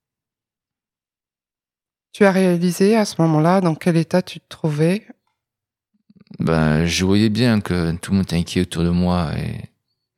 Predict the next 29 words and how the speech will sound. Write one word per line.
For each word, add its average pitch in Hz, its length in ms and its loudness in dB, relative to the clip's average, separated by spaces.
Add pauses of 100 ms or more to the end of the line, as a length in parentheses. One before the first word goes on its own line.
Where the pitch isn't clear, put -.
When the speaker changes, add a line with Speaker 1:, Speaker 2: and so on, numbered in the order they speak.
(260)
Speaker 2:
ils - 100 -6
savaient - 200 -6
pas 82 180 -4
trop - 200 -4
comment 85 420 -4
faire, 95 420 -2
euh, 82 140 -6 (420)
pour 90 120 -8
résoudre 87 180 -2
le 87 60 -2
problème. 90 500 -4 (340)
Speaker 1:
Mhm. 151 220 -12 (1300)
Speaker 2:
C'était 82 520 -2
un 80 120 0
peu 90 140 -2
de 87 40 0
tristesse - 500 -8
quelque 85 200 -8
part. 87 220 -14 (2000)
Speaker 1:
Comment 220 240 2
c'est 196 180 0
revenu, 175 520 0 (160)
euh, 151 360 0 (280)
la 165 120 0
santé 165 420 -2
progressivement ? 156 800 -4 (1500)
Speaker 2:
L'âge 82 280 0
de 85 80 0
vivre. 80 300 -4